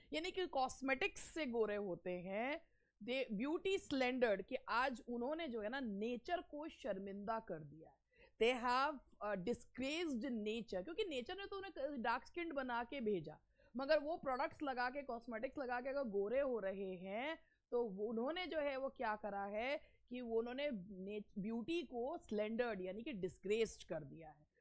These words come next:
ठीक है, with a bastard shame। अब आप देख रहे हैं with a bastard shame, अभी मैं इसमें आपको साथ के साथ ही जो है, अ, उसके literary devices बताती चल रही हूँ, ठीक है।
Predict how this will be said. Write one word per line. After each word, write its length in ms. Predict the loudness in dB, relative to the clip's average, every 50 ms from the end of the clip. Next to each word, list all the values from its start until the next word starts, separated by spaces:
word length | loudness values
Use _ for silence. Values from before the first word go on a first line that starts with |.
| _ _ _
ठीक 180 | -6 -4 -2 0
है, 80 | 0 0
with 140 | 0 -2
a 100 | -2 0
bastard 500 | 0 -2 -2 -4 -4 -2 0 2 2 0
shame। 340 | 0 -2 -2 -2 -2 -2 -2 -6 -12 -18 -10 -4
अब 140 | 0 2 2
आप 100 | 2 4
देख 220 | 2 2 0 0
रहे 100 | -2 -2
हैं 60 | -2
with 160 | -2 0 0 0
a 60 | 0
bastard 500 | 0 0 -2 -2 -4 -4 -4 -4 -4 -4
shame, 260 | -4 -4 -4 -4 -4 -6 -10 -16 -12 -6
अभी 160 | -2 -2 0
मैं 120 | 0 0 0
इसमें 200 | -2 -2 -2 -2
आपको 240 | -2 0 -2 -2 -2
साथ 200 | 0 0 0 0
के 180 | 0 0 0
साथ 200 | 2 2 2 0
ही 200 | 0 -2 -4 -4
जो 140 | -4 -4 -2
है, 300 | 0 0 0 0 -2 -4 -14 -20 _ -4 -2
अ, 300 | 0 2 2 2 0 -2 -4
उसके 420 | -6 -4 -2 0 0 0 0 -2 -6 -8 -6 -2 0 0
literary 400 | 0 -2 -2 -4 -4 -2 0 2
devices 480 | 2 4 4 4 2 2 0 -2 0
बताती 400 | 0 2 2 2 0 0 0 -2
चल 160 | -2 -2 -2
रही 180 | -2 -4 -8 -12
हूँ, 140 | -14 -16 -18 _ _ _ _ _ _ -2
ठीक 220 | 0 0 2 4
है। 180 | 2 2 2